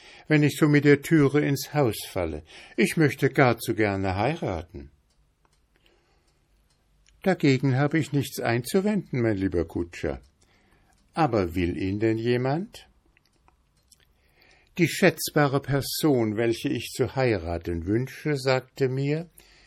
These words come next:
sie habe nichts dagegen einzuwenden", antwortete der Kutscher. "Nun gut, so nehme er sie", versetzte die Prinzessin. "Nun gut, so nehme ich sie", erwiderte der Kutscher.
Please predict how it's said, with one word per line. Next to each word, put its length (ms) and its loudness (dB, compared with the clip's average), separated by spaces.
sie 300 2
habe 280 2
nichts 460 -2
dagegen 500 -2
einzuwenden", 1080 -6
antwortete 680 -6
der 160 -4
Kutscher. 540 -10
"Nun 320 2
gut, 360 -2
so 180 2
nehme 360 8
er 220 6
sie", 320 0
versetzte 580 -6
die 140 -10
Prinzessin. 800 -12
"Nun 340 0
gut, 560 -6
so 260 2
nehme 440 2
ich 420 -8
sie", 320 -2
erwiderte 640 -4
der 180 -6
Kutscher. 480 -8